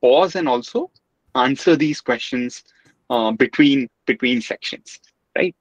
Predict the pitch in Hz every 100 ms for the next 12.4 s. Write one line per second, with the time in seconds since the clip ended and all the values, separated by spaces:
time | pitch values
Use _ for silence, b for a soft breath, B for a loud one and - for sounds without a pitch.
0 | b b _ - 151 - 135 180 214 208
1 | 156 143 175 - 113 113 196 208 190 190
2 | 170 175 180 143 127 127 151 - 139 135
3 | - 113 113 - _ _ _ _ _ 139
4 | 131 123 - 160 175 226 147 165 208 175
5 | 120 - - - _ _ - 131 123 135
6 | - - 123 127 131 113 107 117 104 110
7 | - - B B B B - 120 117 -
8 | - _ 143 165 185 170 160 139 - 147
9 | 139 117 - 120 - _ _ _ _ _
10 | _ _ - 170 - _ - 143 151 -
11 | 190 143 120 - 151 139 135 120 - 104
12 | 107 131 202 -